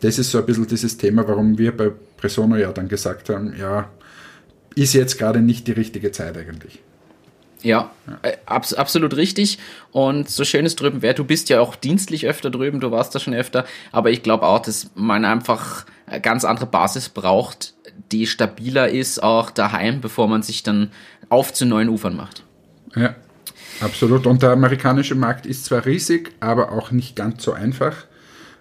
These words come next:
Speaker 1: Ähm, wir haben jetzt auch eine Firma da drüben gegründet und, äh, es ist, man muss sehr, sehr aufpassen. Ähm, man kann das in Europa, sagen wir mal, na, wir gehen nach Amerika.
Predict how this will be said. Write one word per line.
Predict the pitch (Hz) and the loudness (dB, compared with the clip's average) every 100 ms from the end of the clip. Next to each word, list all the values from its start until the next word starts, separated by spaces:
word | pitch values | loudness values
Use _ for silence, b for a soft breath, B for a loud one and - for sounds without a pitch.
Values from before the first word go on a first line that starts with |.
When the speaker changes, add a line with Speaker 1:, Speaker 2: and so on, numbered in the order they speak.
| _ | _
Speaker 1:
Ähm, | 101 101 104 107 - | -4 -2 0 0 -2
wir | 110 113 | 2 4
haben | 113 110 | 6 4
jetzt | 104 104 - | 4 -2 -6
auch | 110 | -2
eine | 123 127 | 0 0
Firma | 131 127 | 0 0
da | 117 | 0
drüben | 110 - 113 110 - | -2 0 0 0 -2
gegründet | 113 - 117 120 110 110 104 | -8 0 2 4 4 0 -4
und, | 104 101 - - | -2 -2 -8 -12
äh, | 92 95 92 - B B B B - | -10 -8 -10 -12 B B B B -8
es | 107 | -2
ist, | 123 113 | 0 2
man | 120 | 4
muss | 123 131 - | 4 2 0
sehr, | - 131 143 | 4 4 4
sehr | - 117 - | 2 0 0
aufpassen. | 110 - 110 - 120 113 - - | -4 -2 -4 -2 -2 -2 -4 -12
Ähm, | 104 104 104 101 - _ _ _ _ | -10 -8 -8 -10 -12 _ _ _ _
man | - - - - 135 131 | -18 -16 -14 -8 -4 0
kann | 147 | 2
das | 160 - | 2 2
in | 143 | 2
Europa, | 123 127 170 - 151 151 | 2 2 4 4 4 2
sagen | 135 131 | 0 2
wir | 123 | 2
mal, | 120 | 2
na, | 107 90 - | -2 -6 -10
wir | - 107 | -4 -2
gehen | 101 104 | 0 -4
nach | 110 | -2
Amerika. | 101 95 101 - | -4 -2 -6 -6